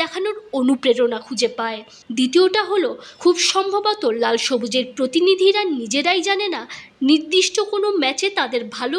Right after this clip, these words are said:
কিংবা খারাপ খেলার আসল কারণ কি। তা না হলে তো আর এক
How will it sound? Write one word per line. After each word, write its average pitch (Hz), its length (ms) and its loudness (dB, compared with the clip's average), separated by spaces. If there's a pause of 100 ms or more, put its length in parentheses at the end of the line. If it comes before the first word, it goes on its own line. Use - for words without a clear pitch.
(100)
কিংবা 247 260 -4 (180)
খারাপ 285 260 -2 (100)
খেলার 381 300 0 (260)
আসল 254 260 -8 (120)
কারণ 233 220 -4 (140)
কি। 220 140 -12 (340)
তা 311 100 2 (120)
না 403 140 2
হলে 415 260 -2
তো 427 100 -6
আর 427 80 -8 (240)
এক - 80 -14